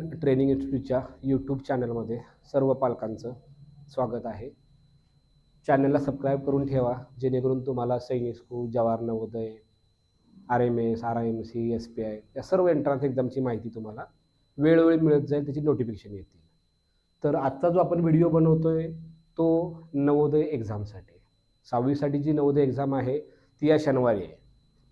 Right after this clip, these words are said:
त्या दृष्टीने आपल्याला काय करणं गरजेचं आहे, डॉक्युमेंट कोणती कॅरी करायची, तिथं पोहोचायचं आहे कधी,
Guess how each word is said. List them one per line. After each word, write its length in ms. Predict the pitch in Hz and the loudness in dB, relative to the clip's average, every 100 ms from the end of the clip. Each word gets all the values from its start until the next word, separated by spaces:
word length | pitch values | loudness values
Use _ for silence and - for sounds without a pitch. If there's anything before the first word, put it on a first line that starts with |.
| 123 | 0
त्या 100 | 165 | 2
दृष्टीने 300 | 160 160 165 | 2 0 -2
आपल्याला 220 | 156 165 | -2 0
काय 180 | 165 165 | 2 2
करणं 320 | 170 151 151 | 4 2 2
गरजेचं 420 | 139 110 113 - | 0 -2 -6 -8
आहे, 100 | 104 | -14
डॉक्युमेंट 440 | 104 - - 143 143 | -12 -12 -6 -4 -2
कोणती 240 | 143 127 | -4 -4
कॅरी 240 | 139 127 113 | -4 -4 -6
करायची, 560 | 110 104 101 - 92 - _ _ _ - | -10 -14 -16 -20 -20 -20 _ _ _ -8
तिथं 140 | 160 | -2
पोहोचायचं 560 | 202 - 156 180 175 175 | 0 2 2 4 2 2
आहे 100 | 151 | 0
कधी, 300 | 135 107 95 | 0 -4 -6